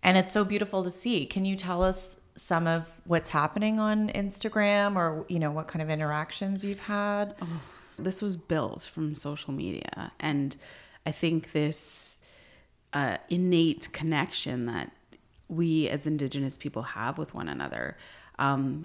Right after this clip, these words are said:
Speaker 2: and that's a connection of history. It's a connection of pain. And it's a connection of this newfound joy and, like, this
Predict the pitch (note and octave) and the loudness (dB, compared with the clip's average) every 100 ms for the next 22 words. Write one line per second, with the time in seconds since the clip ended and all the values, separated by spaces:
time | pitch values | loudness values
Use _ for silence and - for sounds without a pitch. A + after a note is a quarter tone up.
0 | - D#3 D#3 - - - - D3 C#3+ - | -2 2 2 0 -6 -6 -2 -2 -2 -4
1 | F3 F#3+ G#3 G#3 - C3 C#3 C#3+ - C#3+ | -2 0 -2 -4 -4 -2 -2 -6 -8 -6
2 | - - D#3+ D#3 G3+ A#3 A#3 - - D3 | -6 -4 -4 -2 -2 -4 -4 -8 -8 -10
3 | - C#3+ C#3+ - E3+ D#3 - - D3 D3+ | -6 -6 -6 -6 -4 -2 -4 -6 -8 -10
4 | _ - - G#2 A2+ C#3 G3 A#3 - - | _ -14 -12 -6 -4 -2 -2 -2 -6 -20
5 | - - - D#3 D3 - C#3+ E3 D3+ D#3 | -20 -18 -4 -2 0 -4 -6 -2 -2 -2
6 | - - F3 E3+ - - D3+ C#3+ C#3+ C#3+ | -4 -2 0 -2 -6 -2 -2 -2 -2 -4
7 | C#3 - D3+ D3+ D#3 E3+ F3 - - - | -4 -4 0 2 4 4 0 -6 -10 -2
8 | D3 C#3+ C#3+ D3+ C#3+ - - - - - | 0 0 0 0 -4 -6 -20 -20 -20 -20
9 | - C#3+ C#3 D3+ D3 D3 C3+ B2+ A2 F#2 | -12 -4 0 2 4 4 4 4 2 2
10 | D3+ D3 C3 - C3+ C3+ - - | 2 2 0 -2 -2 -2 -2 -8